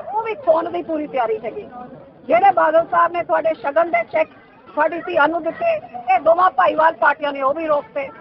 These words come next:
ਤੁਹਾਡੀ ਪੈਨਸ਼ਨਾਂ ਵੀ ਰੋਕ ਦਿੱਤੀਆਂ ਹੈਗੀਆਂ, ਹਜ਼ਾਰ ਰੁਪਏ ਤੁਹਾਡੇ ਖਾਤੇ 'ਚ ਨਹੀਂ ਭੇਜੇ ਹੈਗੇ। ਕੱਲ੍ਹ ਆ ਕੇ ਤੁਹਾਡੇ ਕੋਲ ਝੂਠ ਮਾਰਦੇ ਨੇ।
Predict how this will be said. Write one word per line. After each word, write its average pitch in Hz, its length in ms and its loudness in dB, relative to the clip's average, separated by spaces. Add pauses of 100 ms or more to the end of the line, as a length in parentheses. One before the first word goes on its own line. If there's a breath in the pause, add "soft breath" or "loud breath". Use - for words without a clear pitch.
(300)
ਤੁਹਾਡੀ 330 280 0
ਪੈਨਸ਼ਨਾਂ 320 480 2
ਵੀ 359 140 -2
ਰੋਕ 302 240 2
ਦਿੱਤੀਆਂ 311 380 -4
ਹੈਗੀਆਂ, 294 360 -2 (340)
ਹਜ਼ਾਰ 302 320 4
ਰੁਪਏ 370 220 4
ਤੁਹਾਡੇ 302 320 0
ਖਾਤੇ 294 400 -6
'ਚ 370 80 -8
ਨਹੀਂ 359 200 -4
ਭੇਜੇ 311 320 -2
ਹੈਗੇ। 302 360 0 (380)
ਕੱਲ੍ਹ 339 220 0 (260)
ਆ 311 120 0
ਕੇ 370 160 -2
ਤੁਹਾਡੇ 330 280 -2
ਕੋਲ 339 240 2
ਝੂਠ 311 360 -8
ਮਾਰਦੇ 294 400 2
ਨੇ। 349 300 -2